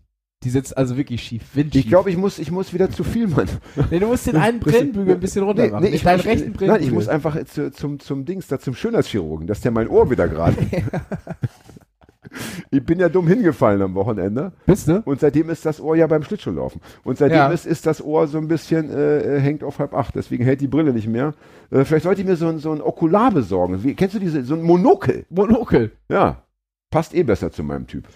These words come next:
Speaker 1: Äh, äh, äh.
Speaker 2: Monokel und so ein kleines Schnurrbärtchen. Ein Menü.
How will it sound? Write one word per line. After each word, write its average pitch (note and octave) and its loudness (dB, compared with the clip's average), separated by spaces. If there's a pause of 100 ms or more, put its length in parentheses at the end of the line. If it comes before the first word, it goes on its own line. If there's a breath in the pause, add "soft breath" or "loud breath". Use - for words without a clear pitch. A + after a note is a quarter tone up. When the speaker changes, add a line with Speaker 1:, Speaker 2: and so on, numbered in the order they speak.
(300 loud breath)
Speaker 1:
Äh, - -6
äh, E3 0
äh. - 2
Speaker 2:
Monokel G3 2
und G#3 -2
so F#3+ -4
ein F#3+ -6
kleines F3+ 0
Schnurrbärtchen. B2 0
Ein B2+ 2
Menü. C#3+ 0